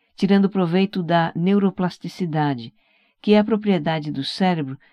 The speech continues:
de se modificar conforme os estímulos que recebe. É só criar os estímulos certos. Para isso, temos a prática do mindfulness, que é algo de que eu quase não falo aqui nesse podcast,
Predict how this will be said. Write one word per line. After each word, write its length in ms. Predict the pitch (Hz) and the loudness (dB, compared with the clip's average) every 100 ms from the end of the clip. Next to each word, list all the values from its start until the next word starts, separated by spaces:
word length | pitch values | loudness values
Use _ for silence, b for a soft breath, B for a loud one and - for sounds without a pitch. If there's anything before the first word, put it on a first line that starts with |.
| b | b
de 100 | - | -10
se 180 | - 196 | -4 -2
modificar 840 | 180 185 175 - 208 214 175 151 _ - | 0 0 -4 -4 -4 0 -2 -2 _ -8
conforme 440 | 160 - 151 147 | -8 -4 -4 -2
os 80 | 151 | -4
estímulos 500 | 160 - 143 139 - | -8 -6 -6 -6 -8
que 100 | 143 | -8
recebe. 540 | 147 - 123 107 - _ _ _ _ _ _ - | -8 -8 -10 -10 -14 _ _ _ _ _ _ -6
É 80 | 208 | -4
só 220 | 208 269 | -2 -2
criar 320 | - 190 180 | 0 0 0
os 120 | 175 | -2
estímulos 540 | 170 - 165 147 147 - | -6 -8 -6 -6 -6 -6
certos. 580 | 139 101 - - - _ _ _ _ _ _ _ _ _ _ - | -8 -8 -12 -20 -20 _ _ _ _ _ _ _ _ _ _ -4
Para 200 | 190 185 | 0 2
isso, 260 | 233 - | 0 -2
temos 300 | 196 196 190 | -4 -2 0
a 80 | 190 | -2
prática 400 | 190 175 - 180 | -2 -4 -4 -6
do 100 | 196 | -2
mindfulness, 680 | 208 165 165 - 123 - - _ _ _ _ _ | 0 0 -4 -8 -16 -18 -20 _ _ _ _ _
que 140 | - | -2
é 20 | 240 | 0
algo 260 | 254 233 | 0 0
de 120 | 214 | -2
que 140 | 214 240 | -2 0
eu 120 | 226 | 0
quase 300 | 220 269 302 | 0 -2 -2
não 100 | 320 | -10
falo 340 | - 196 175 | -4 -2 0
aqui 320 | 156 - 151 143 | -2 -6 -6 -4
nesse 300 | 143 - 143 | -6 -8 -8
podcast, 840 | 143 143 - 117 110 - - | -6 -6 -6 -10 -10 -18 -20